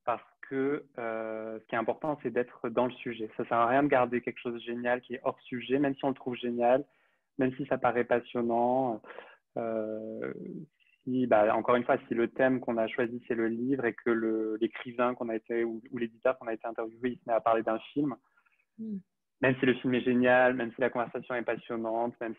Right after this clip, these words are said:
Speaker 1: si le, le, l'éditeur ou l'auteur est, est, est quelqu'un de brillant, c'est pas dans le thème, quoi.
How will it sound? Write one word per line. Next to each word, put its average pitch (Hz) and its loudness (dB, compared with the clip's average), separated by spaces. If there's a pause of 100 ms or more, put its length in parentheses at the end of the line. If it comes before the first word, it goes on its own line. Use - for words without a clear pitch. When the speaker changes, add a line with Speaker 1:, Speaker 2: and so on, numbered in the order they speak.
Speaker 1:
si 123 -4
le, 107 0
le, 113 -6
l'éditeur 110 -4
ou 113 2
l'auteur 117 0
est, 104 -2
est, 107 -4 (180)
est 107 -10
quelqu'un 113 -2
de 110 0
brillant, 117 -2 (1120)
c'est 123 0
pas 135 6
dans 120 -2
le 107 -8
thème, 117 -2
quoi. 104 -8